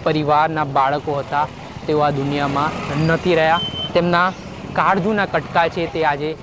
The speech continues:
તેમનાથી જુદા થઈ ગયા છે. એટલે કલ્પના કરી શકાય છે તમને કે મને જે વ્યક્તિને સૌથી વધારે દુઃખ પહોંચ્યો હોય એ એમના માતા પિતા છે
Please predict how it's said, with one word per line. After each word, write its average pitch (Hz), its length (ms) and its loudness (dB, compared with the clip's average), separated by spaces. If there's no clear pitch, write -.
તેમનાથી 156 500 -2
જુદા 185 220 6
થઈ 165 200 -2
ગયા 165 180 2
છે. 254 100 4
એટલે 262 120 4
કલ્પના 180 440 0
કરી 156 220 -2
શકાય 180 320 0
છે 226 140 -2
તમને 208 320 4
કે 220 120 2
મને 190 380 0
જે 226 120 4
વ્યક્તિને 214 420 0
સૌથી 196 400 -2
વધારે 160 560 0
દુઃખ 208 120 4
પહોંચ્યો 175 400 0
હોય 175 140 4
એ 170 280 -2
એમના 156 220 -2
માતા 147 280 0
પિતા 175 300 0
છે 214 180 0